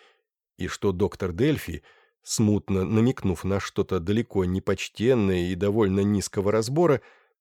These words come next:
опять-таки сознательно вводила его в заблуждение. Ниоткуда, каким-то чудесным образом пришло первое воспоминание о чем-то, несомненно, автобиографическом,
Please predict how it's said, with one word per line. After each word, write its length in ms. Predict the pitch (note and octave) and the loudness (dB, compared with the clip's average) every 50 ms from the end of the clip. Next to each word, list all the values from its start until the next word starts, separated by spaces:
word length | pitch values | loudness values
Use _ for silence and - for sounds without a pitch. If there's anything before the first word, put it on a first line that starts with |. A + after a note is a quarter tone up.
| _ _ _ _ - | _ _ _ _ -6
опять-таки 640 | - G#2 - - F3+ F#3 - - G#3 - - G3+ F3 | -6 -4 0 0 0 0 0 -2 -4 -2 0 -2 0
сознательно 800 | - - E3+ D3+ B2+ C#3+ C#3+ D#3 F3 - - G#3 G3+ G3 G3+ G3 | 4 6 4 6 6 6 4 4 4 2 2 2 4 6 6 6
вводила 500 | E3 D3 D3 C#3 A2 F2+ F#2+ G2 F#2+ G2+ | 4 6 4 4 4 4 0 0 0 2
его 280 | G2+ G#2 G2+ F#2+ F#2+ F2+ | 2 2 2 2 0 -2
в 60 | E2+ | -2
заблуждение. 840 | F2+ G2 F#2 F#2 G#2 G2 E2 D#2 C#2+ C#2+ - - - - - - _ _ _ _ _ _ _ _ _ _ _ _ _ _ _ _ _ _ _ _ _ _ - | -2 -4 -2 -2 -2 -4 -4 -6 -10 -14 -16 -16 -18 -20 -20 -20 _ _ _ _ _ _ _ _ _ _ _ _ _ _ _ _ _ _ _ _ _ _ -4
Ниоткуда, 920 | G2 G2+ G2+ G#2+ B2 - - _ - - F3+ E3+ B2 F2 - - - - - _ _ - | -2 0 2 2 0 -2 -4 _ -8 -4 -2 -2 -2 -2 -4 -8 -10 -14 -20 _ _ -8
каким-то 500 | - F#2+ - - D3 C3 - - C3 A2+ | -8 -6 -2 0 0 0 0 0 -2 -2
чудесным 640 | - - D#3 D3+ C3 C#3 C#3 - - C3 B2+ C#3+ F3 | -2 -2 -4 -2 0 0 0 0 0 0 0 2 2
образом 420 | G#3 G3 E3+ C#3+ A2+ B2+ B2 A2+ | 4 4 4 4 4 4 4 2
пришло 380 | - C#3 C3 - - F#3 F#3+ F#3+ | 2 -2 -2 -2 0 2 2 2
первое 520 | - - G3 A3+ A#3 A3+ G#3 G#3 F#3+ F3+ | 0 0 2 4 4 6 6 6 6 6
воспоминание 960 | E3+ F3+ E3 - - - D3+ D3 D#3 E3 E3 F3 G3 G3+ G3 F#3+ F3 E3 D#3 - | 4 2 -2 -2 -2 0 2 4 4 4 4 4 4 4 4 4 4 2 2 0
о 200 | - C#3+ D3+ C#3+ | -2 -4 -6 -6
чем-то, 680 | - - - - A3+ B3 A3+ G3 - - G#2+ G2 F#2 - - - - _ _ _ _ - | -6 -8 -6 0 2 2 2 2 2 4 4 4 2 0 -8 -20 -20 _ _ _ _ -4
несомненно, 800 | A2 G#2+ G#2+ - - G2+ G2 G#2+ C3+ F3+ G#3 A3+ A3 G#3 F#3+ F3+ | -2 0 0 0 0 0 2 4 4 4 4 6 6 6 4 4
автобиографическом, 1300 | - - - F#3 F3 F#3+ F#3+ F#3 F3 F#3 F#3+ F3 - - F#2 - - - - - - - - - - - | 2 2 0 2 4 6 4 4 6 4 2 2 0 -2 -6 -6 -6 -10 -10 -10 -12 -14 -18 -20 -20 -20